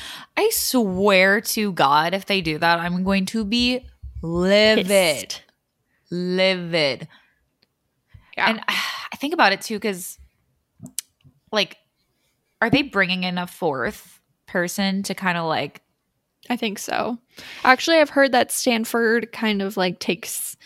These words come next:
Speaker 2: Samantha's place.
Speaker 1: Samantha's, okay, 'cause I was like, they're all in, like, committed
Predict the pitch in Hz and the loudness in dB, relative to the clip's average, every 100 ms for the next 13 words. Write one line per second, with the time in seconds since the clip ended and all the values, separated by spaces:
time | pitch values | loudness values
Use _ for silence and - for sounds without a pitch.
0 | - - - - _ _ _ _ - - | -20 -20 -20 -20 _ _ _ _ -16 -10
1 | - 208 - - - - 208 175 - 175 | -2 -2 -2 -4 -6 -4 -4 -4 -6 -8
2 | 185 - - - 196 - - - 226 208 | -8 -10 -10 -8 -8 -6 -10 -6 -2 0
3 | 208 202 226 - 262 285 247 214 185 - | 0 0 0 0 2 0 0 -2 -2 -4
4 | 202 196 196 190 185 | -2 0 2 2 0